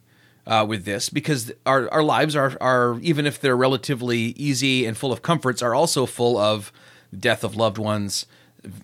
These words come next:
sorrowful things, illness. Um, you know, despair i-, is linked often to circumstance, and it's linked often to other things that are, that are rooted in, you know, just the brokenness and the fall.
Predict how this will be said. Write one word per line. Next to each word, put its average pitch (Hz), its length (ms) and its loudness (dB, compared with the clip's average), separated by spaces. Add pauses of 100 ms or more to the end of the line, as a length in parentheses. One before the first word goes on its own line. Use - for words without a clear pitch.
sorrowful 117 580 2
things, 110 440 -2
illness. 110 580 -2 (320)
Um, 101 460 2 (360)
you 135 140 -2
know, 113 80 2
despair 131 720 2 (160)
i-, - 60 -20
is 117 340 0
linked 123 300 -2
often 123 260 0
to 110 140 -6
circumstance, 123 720 -2
and 117 160 -4
it's 110 120 -8
linked 123 160 -6
often 120 280 -2
to 117 100 -2
other 151 200 -2
things - 260 -10
that 101 120 -4
are, 95 140 -2
that 101 140 -4
are 98 80 0
rooted 107 260 -4
in, 92 260 -4
you 104 80 -6
know, 98 60 -4
just 90 200 -6
the 113 60 -6
brokenness 107 540 -4
and 101 140 -4
the 90 40 -8
fall. 104 380 0